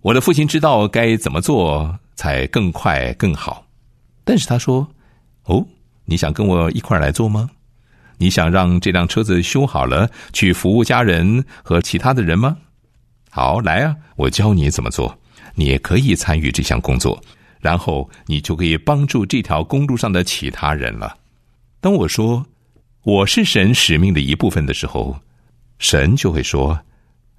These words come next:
，“来吧，跟我一起工作。”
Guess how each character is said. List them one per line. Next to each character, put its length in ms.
，“来 220
吧， 320
跟 320
我 380
一 200
起 320
工 220
作。” 220